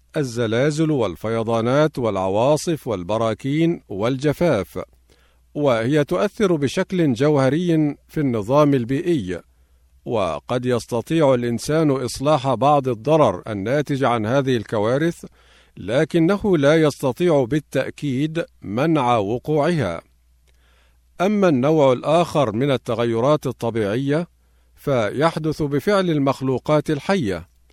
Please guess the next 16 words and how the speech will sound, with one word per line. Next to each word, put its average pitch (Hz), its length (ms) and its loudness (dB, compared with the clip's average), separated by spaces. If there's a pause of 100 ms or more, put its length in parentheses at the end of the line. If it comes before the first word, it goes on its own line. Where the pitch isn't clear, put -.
(280)
فعلى 180 480 0
سبيل 131 420 -4
المثال 151 640 -2 (640)
يقوم 185 560 2 (220)
القندس 143 1040 0
ببناء 139 680 -2
حواجز 147 840 0 (160)
تشبه 151 380 -2
السدود 127 720 -2 (520)
باستعمال 113 680 -2
الطين 156 480 0
والحجارة 139 960 0
وأشياء 120 680 -4
أخرى 98 340 -2 (500)
ليكون 151 880 2 (160)
بركة 147 760 -2